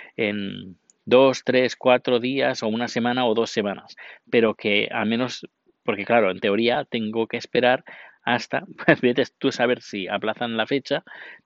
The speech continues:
en teoría hasta finales de, como he dicho, de octubre. Eh, eh, no, finales de, principios de octubre, perdón.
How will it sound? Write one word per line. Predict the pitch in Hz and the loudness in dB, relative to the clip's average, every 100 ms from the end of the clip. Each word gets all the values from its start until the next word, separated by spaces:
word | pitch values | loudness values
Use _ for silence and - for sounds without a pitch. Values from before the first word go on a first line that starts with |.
| - | -8
en | 117 | -4
teoría | 104 107 117 127 147 | 4 4 6 4 2
hasta | 131 117 - 135 123 | 0 -4 -4 -4 -4
finales | - 110 110 127 135 143 - | -2 0 2 4 2 0 -6
de, | 110 120 139 147 143 - | 0 2 2 0 -2 -2
como | 113 | -2
he | 110 | -2
dicho, | - 104 | -2 -2
de | 101 | 0
octubre. | 98 - 127 104 - _ _ - - - - _ _ - | -2 2 2 2 -4 _ _ -20 -20 -20 -20 _ _ -14
Eh, | - 139 | -12 -6
eh, | 151 110 107 104 98 95 98 95 98 _ _ _ _ | -2 0 2 0 -4 -6 -10 -14 -18 _ _ _ _
no, | 127 | -2
finales | 120 120 123 143 123 | 0 2 4 2 2
de, | 135 139 143 147 147 147 139 | 2 4 6 6 4 4 2
principios | 139 156 175 131 | 0 2 4 4
de | |
octubre, | 117 104 90 | 2 -2 -2
perdón. | 101 104 92 | -4 -4 -6